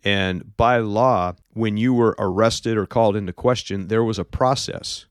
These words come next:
much like our system today, that you had the luxury of going through. If you were not a Roman citizen, they didn't care. They could kill you on the spot. No big deal. They're not a Roman. Who cares?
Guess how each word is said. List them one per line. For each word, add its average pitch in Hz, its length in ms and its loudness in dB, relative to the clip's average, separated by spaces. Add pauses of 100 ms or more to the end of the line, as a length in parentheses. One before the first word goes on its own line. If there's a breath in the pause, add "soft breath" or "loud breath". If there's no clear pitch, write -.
much 113 240 -2
like 107 220 -2
our 104 120 0
system 101 400 -8
today, 90 500 -2 (140)
that 92 280 -4
you 104 480 -4 (160)
had 110 320 0
the 95 160 -4
luxury 98 720 -2
of 87 180 -10
going 104 320 0
through. 82 220 -8
If 73 160 -12
you 151 100 0
were 185 140 4
not 104 340 2
a 98 60 0
Roman 120 340 2
citizen, 127 480 -2
they 95 100 -4
didn't 104 220 -2
care. 107 320 -2
They 107 100 -6
could 95 140 -8
kill 110 220 -2
you 101 100 -2
on 92 80 -4
the 87 60 -8
spot. 104 440 -2
No 98 120 -10
big 90 180 -8
deal. 90 160 -2
They're 85 100 -6
not 95 140 -4
a 82 60 -4
Roman. 85 340 -4
Who 92 120 -10
cares? 76 420 -8